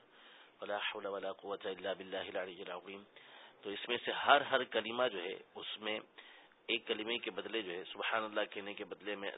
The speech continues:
جنت کے اندر درخت، درخت لگا دیا جاتا ہے، الحمدللہ کہنے میں جنت میں درخت لگا لیا جاتا ہے، اسی طرح اللہ اکبر لا الہ الا اللہ کہنے میں، سب میں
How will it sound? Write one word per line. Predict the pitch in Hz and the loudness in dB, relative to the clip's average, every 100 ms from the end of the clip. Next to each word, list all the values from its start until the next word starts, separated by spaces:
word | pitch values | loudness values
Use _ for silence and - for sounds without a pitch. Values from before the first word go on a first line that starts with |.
| 87 - | -10 -8
جنت | 101 107 - | -6 -6 -4
کے | 104 | -4
اندر | 98 | -4
درخت، | 92 95 80 87 - - 87 | -4 -2 -2 -4 -12 -20 -4
درخت | 104 - 104 | -4 -2 0
لگا | 98 | 2
دیا | 95 95 92 | 2 -2 -4
جاتا | 90 92 | -6 -6
ہے، | |
الحمدللہ | 87 - 104 98 95 95 95 92 | -6 -6 -6 -8 -8 -4 -4 -4
کہنے | 95 92 | -8 -8
میں | 92 92 - - - - - - 87 101 | -10 -12 -14 -20 -20 -18 -20 -20 -6 -4
جنت | 98 92 | -4 -6
میں | 92 | -4
درخت | 98 104 | -2 0
لگا | 101 95 | 2 2
لیا | 92 92 | 2 0
جاتا | 87 101 85 | -4 -4 -6
ہے، | 92 | -8
اسی | - 101 | -12 -4
طرح | 98 98 - | 2 2 0
اللہ | 95 101 | 0 0
اکبر | 98 95 92 87 | 0 -4 -6 -4
لا | 98 | 2
الہ | 101 98 | 2 2
الا | 92 - 98 | -2 -4 -8
اللہ | 92 95 - | -4 -4 -2
کہنے | 95 92 | -6 -6
میں، | 95 - - - - - - | -8 -14 -14 -14 -14 -14 2
سب | 131 | 4
میں | 151 | 4